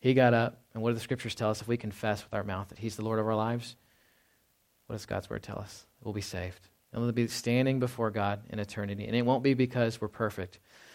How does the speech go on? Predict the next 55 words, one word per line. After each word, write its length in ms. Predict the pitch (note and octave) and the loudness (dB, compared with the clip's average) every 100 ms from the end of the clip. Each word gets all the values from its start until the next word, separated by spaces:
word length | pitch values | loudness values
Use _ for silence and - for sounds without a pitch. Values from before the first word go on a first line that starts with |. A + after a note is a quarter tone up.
| - _ - | -20 _ -4
And 80 | |
like 100 | G#2 | -2
what 120 | G#2+ - | 0 6
Paul 200 | A#2 A2+ | 6 6
says 200 | A2 - | 2 0
here, 120 | G#2+ | 0
he's 140 | A2 | 2
given 160 | A#2+ A#2+ | 2 2
us 100 | A#2+ | 0
the 80 | A#2 | -6
strength, 400 | - G2+ G2+ - _ _ _ | -4 -2 -4 -8 _ _ _
and 100 | - | -8
he's 180 | G#2 G2+ | -8 -2
lavished 420 | G#2 G2+ G#2+ G2+ | 2 4 4 0
his 140 | G2+ F#2+ | -6 -6
mercy 320 | F#2+ G2 G#2 | -6 -6 -10
on 120 | G2 | -12
us. 100 | G#2+ | -12
He's 140 | G2+ - | -14 -6
overflowed 440 | G#2+ G#2 G#2 G2 | -4 -4 -4 -4
his 120 | F#2+ - | -4 -4
grace. 420 | F2+ F2 - - _ _ _ _ | -4 -4 -8 -18 _ _ _ _
And 80 | B2+ | 0
he 60 | |
can 60 | C3+ | 4
give 140 | C#3+ | 8
that 140 | C#3+ B2+ | 8 6
to 100 | B2 | 2
every 180 | B2+ C3+ | 2 0
single 260 | - C3 | -4 -6
one 120 | B2+ B2 | -4 -4
of 80 | |
us, 200 | G#2+ - - - | -4 -10 -20 -14
um, 160 | G#2+ A#2 | -12 -6
in 120 | A2+ | -4
the 100 | A2+ | -2
room, 240 | A2+ A2 G2+ _ | -2 -4 -10 _
and 100 | A2 | -12
everybody 380 | G#2 G#2+ A2 A2 | -8 -6 -4 -4
that 240 | G#2+ - A2 | -6 -8 -4
you 60 | |
know, 240 | G#2+ B2+ C3+ | -2 -2 -2
anybody 280 | - A2+ A2+ | -6 -2 0
that 40 | |
you 60 | A#2 | 0
come 160 | A#2 A2+ | -2 -2
in 80 | |
contact 400 | A2+ A2 G2+ G2 | -2 -6 -6 -8
with, 140 | G2+ G#2+ | -8 -8
you 60 | |
can 120 | G#2 G#2 | -8 -6
share 220 | A2 G2+ | -2 -2
the 60 | |
same 340 | G2+ - G#2+ G#2 | -2 -4 -4 -2
message 440 | G2 G2+ G2 - | -2 -4 -8 -10